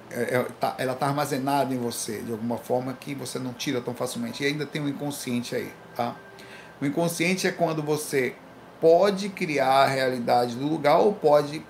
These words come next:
pelo inconsciente, ser direcionado pra um ambiente que você, que ele continua. Eu faço isso na casa da minha mãe também.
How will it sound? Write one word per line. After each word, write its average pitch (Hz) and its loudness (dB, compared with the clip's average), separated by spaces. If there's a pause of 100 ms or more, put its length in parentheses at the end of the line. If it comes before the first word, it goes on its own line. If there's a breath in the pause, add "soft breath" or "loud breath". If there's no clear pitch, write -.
pelo 220 8
inconsciente, 185 -2
ser - -4
direcionado 147 0
pra 147 -2
um 143 2
ambiente 123 -2 (320 loud breath)
que 151 -8
você, 143 -4
que - -4
ele 139 -2
continua. 147 -2 (320 loud breath)
Eu 185 6
faço 170 4
isso 143 -6
na 139 0
casa 127 -2
da 123 -2
minha 120 -4
mãe 113 -6
também. - -10